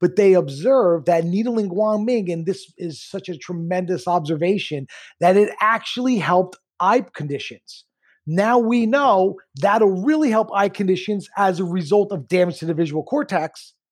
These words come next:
maybe not the optic nerve, right? Because we know our medicine better now. We know our science is better now. If a patient comes with, let's say, macular degeneration or, or glaucoma,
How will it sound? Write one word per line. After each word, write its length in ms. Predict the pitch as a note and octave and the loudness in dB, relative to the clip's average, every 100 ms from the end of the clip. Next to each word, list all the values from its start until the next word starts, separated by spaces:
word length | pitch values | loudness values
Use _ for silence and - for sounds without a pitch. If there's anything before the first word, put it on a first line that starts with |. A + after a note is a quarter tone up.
| _ _ _ | _ _ _
maybe 220 | D#3+ E3+ E3+ | -4 -2 2
not 220 | E3 C#3+ | 0 2
the 140 | D#3+ | 0
optic 320 | D#3+ D3+ C#3 | 0 -6 -8
nerve, 260 | D#3 A3 - _ | -6 -6 -8 _
right? 240 | E3 A#3+ - _ _ _ | -2 -2 -6 _ _ _
Because 280 | A3+ B3+ G#3+ | -2 -2 0
we 60 | |
know 180 | B3 A#3+ | 2 4
our 120 | A#3 | 4
medicine 440 | G3+ B3+ B3+ - D#3+ | 2 0 0 -4 -4
better 200 | C#3+ C3 | -4 -4
now. 200 | A#2 A2+ | -10 -6
We 100 | D#3+ | -4
know 140 | F#3 | 0
our 140 | F#3+ E3+ | 0 -2
science 500 | - D#3+ F#3+ A3 D#3+ | -2 -2 -2 -4 -6
is 80 | |
better 240 | C3+ C#3+ C3 | -6 -6 -6
now. 260 | B2+ B2+ - _ - - | -10 -12 -14 _ -20 -4
If 100 | E3+ | 2
a 80 | F3+ | 2
patient 400 | F3+ G#3 - F#3 | 4 0 0 -4
comes 240 | F#3 G3 | 0 0
with, 220 | D#3+ F#3 - - - | 2 2 0 -14 0
let's 180 | F3+ F3+ | 0 4
say, 200 | F#3+ E3 D#3 _ _ B2+ | 4 2 -2 _ _ -4
macular 360 | E3+ F#3+ G3+ | -2 -2 -2
degeneration 880 | E3+ D#3 F#3+ F#3 A3 A#3 - F#3 F3 - - _ | -6 -2 0 2 2 0 0 -2 -2 -8 -20 _
or, 560 | - G3 F3+ F3 E3+ D#3+ - _ | 0 4 6 6 4 0 -8 _
or 220 | G3 F#3+ | 0 0
glaucoma, 880 | - F#3+ F3 - B3+ D4 G3+ F3 | 2 0 0 2 2 4 4 2